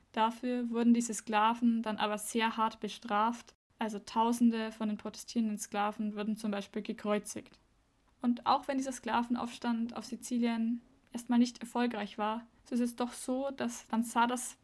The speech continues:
Sklaven zumindest irgendwie eine Chance hatten zu rebellieren und diese Hoffnung auf Freiheit setzte sich in den Köpfen der Sklaven fest. So war es dann etwa dreißig Jahre später so, dass es auf Sizilien zum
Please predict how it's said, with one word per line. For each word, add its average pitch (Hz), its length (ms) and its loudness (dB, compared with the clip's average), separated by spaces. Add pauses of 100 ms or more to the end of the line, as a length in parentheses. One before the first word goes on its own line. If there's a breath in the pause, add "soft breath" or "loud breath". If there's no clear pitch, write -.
Sklaven 240 400 2
zumindest 233 320 2
irgendwie 240 220 8
eine 226 100 4
Chance 247 380 -2
hatten 233 260 -2
zu 233 120 -4
rebellieren 226 560 0
und 202 260 -4 (120)
diese 240 220 -2
Hoffnung 247 380 0
auf - 160 -4
Freiheit 240 680 0 (240 soft breath)
setzte 226 340 -4
sich 240 240 -6
in 226 60 -6
den 220 140 -4
Köpfen 226 520 -4
der 233 120 -4
Sklaven 208 420 2
fest. - 440 -6 (1000)
So - 180 -6
war 220 160 4
es 240 160 -4
dann 220 160 -2
etwa 220 360 -4
dreißig 233 560 -2
Jahre 226 240 2
später 240 460 -2
so, 240 360 -2 (540 soft breath)
dass 233 140 -2
es 226 200 -6
auf 233 180 0
Sizilien 233 840 0
zum 233 360 0